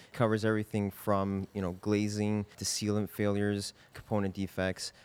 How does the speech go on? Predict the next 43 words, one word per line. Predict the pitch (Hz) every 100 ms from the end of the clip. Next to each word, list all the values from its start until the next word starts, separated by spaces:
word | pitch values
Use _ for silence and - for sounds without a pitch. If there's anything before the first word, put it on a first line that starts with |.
| _
We | 101 107
pride | - 104 101
our, | 110 107 -
ourselves | 101 101 - 104 104 101
on | 95
having | 98 95 95 92
a, | 85 -
a |
very | 90 87 92 92 92 85
sound | - - 95 87 92 -
product. | - 85 98 151 - -
You're | 92
next | 98 -
to | 90
guaranteed | 95 87 - 98 87
that | 85 78 -
the | 82
product | - 90 85
is, | 80 82 -
is | 87
working | 87 87 - 87
each | 98 -
and | 92
every | 85 80
time, | - 92 120 156 - -
but | 101
everybody | 101 101 104
likes | 101 95
some | - 95
reassurance. | 92 92 - 107 80 - -
With | 90 87 - - -
forty | - 104 98
years | 95 90
of |
experience | 85 - 95 92 85
in | 87
the |
industry, | 90 92 - 92 92 - - - _
our | 98
product | - 101 95 92
is, | 87 87
is | 92
sound, | - 104 98 107 117